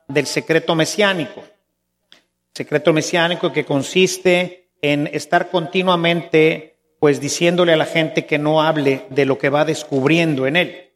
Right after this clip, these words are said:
Lo vemos nuevamente hoy en el Evangelio. "Y les pidió que no dijera nada hasta que no resucitara de entre los muertos". Lo mismo ocurrió la semana pasada y así ocurrirá siempre que leamos el Evangelio de Marcos.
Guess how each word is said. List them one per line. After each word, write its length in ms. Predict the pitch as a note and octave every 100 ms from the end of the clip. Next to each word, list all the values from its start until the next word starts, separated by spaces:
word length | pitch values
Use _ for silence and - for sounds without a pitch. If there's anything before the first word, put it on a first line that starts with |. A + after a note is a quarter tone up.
| _ _ -
Lo 140 | C#3
vemos 340 | C3+ C#3+ D#3 D3+
nuevamente 640 | D3+ D3+ D3+ C#3+ C#3+ D#3+
hoy 340 | C#3+ D3 F3+ - _ _
en 120 | D3
el 140 | C#3 C3+
Evangelio. 640 | C3 C3 - F#3 D#3+ A#2 -
"Y 120 | D#3+
les 180 | C#3 C#3+
pidió 400 | - C#3 D3+ E3
que 100 | F3+
no 120 | E3+
dijera 360 | F3 F3 F3+ F3
nada 600 | F3+ F#3 G#3 G3+ - _ -
hasta 260 | D3+ - C#3
que 120 | D3
no 160 | C#3+
resucitara 580 | D3+ D#3+ C#3+ D3 D#3 D#3
de 80 | D#3
entre 180 | C#3 C3+
los 200 | B2+ C3
muertos". 400 | A#2 G2+ - _ _ _ _ _ _ -
Lo 140 | F#3
mismo 320 | G3 G#3+ A3
ocurrió 320 | G#3+ G3 F3+ F3+
la 140 | F3+
semana 400 | F3+ D#3+ E3 D#3
pasada 520 | - - F#3+ F#3+ F#3+ F#3
y 100 | F3
así 300 | E3 A3 A3+
ocurrirá 840 | A3+ G3+ F3 E3+ F#3+ G#3 - -
siempre 520 | - G#3 G#3+ G#3 G#3
que 100 | F3+
leamos 580 | D#3+ D#3 D#3 E3+ F3+ -
el 140 | D#3+ C#3
Evangelio 500 | C3 C3 - F3 F#3+
de 80 | G3+
Marcos. 580 | F#3 E3 - F3+ -